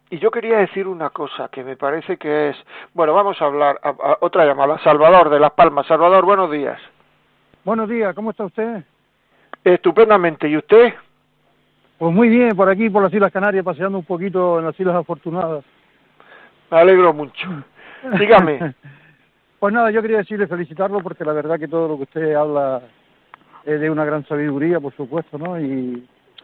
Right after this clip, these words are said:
Speaker 2: y le hace mu-, a uno mucho meditar y darse cuenta de la,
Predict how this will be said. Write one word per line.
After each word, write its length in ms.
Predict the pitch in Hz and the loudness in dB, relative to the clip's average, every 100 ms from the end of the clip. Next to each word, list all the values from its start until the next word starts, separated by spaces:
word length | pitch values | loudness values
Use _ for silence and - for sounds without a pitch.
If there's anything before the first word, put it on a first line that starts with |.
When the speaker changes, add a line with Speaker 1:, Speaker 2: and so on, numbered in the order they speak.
| _ _ 165 | _ _ -4
Speaker 2:
y 40 | |
le 80 | 151 | -2
hace 200 | 151 165 | -2 -6
mu-, 380 | 156 165 185 170 | -8 -8 -10 -10
a 120 | 156 | -6
uno 180 | 151 156 | -4 -2
mucho 400 | 156 165 160 151 | -2 -2 -2 -2
meditar 540 | 147 151 139 165 185 185 | -2 -4 -4 0 0 -2
y 320 | 165 147 139 | -6 -8 -8
darse 260 | 147 151 | -8 -10
cuenta 320 | 143 151 139 147 | -12 -12 -8 -6
de 80 | |
la, 380 | 139 139 131 127 | -4 -4 -4 -10